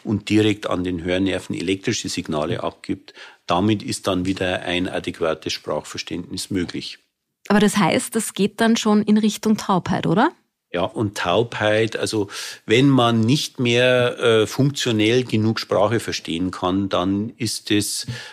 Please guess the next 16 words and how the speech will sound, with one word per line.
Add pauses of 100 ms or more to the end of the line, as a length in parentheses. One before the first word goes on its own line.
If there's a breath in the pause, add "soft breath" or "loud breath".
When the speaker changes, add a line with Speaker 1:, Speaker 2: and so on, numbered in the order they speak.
(160 loud breath)
Speaker 1:
eine
hochgradige
Schwerhörigkeit
oder
an
Taubheit
grenzende
Schwerhörigkeit.
Und
da, (460 loud breath)
äh,
braucht's
dann
die
entsprechende
Versorgung.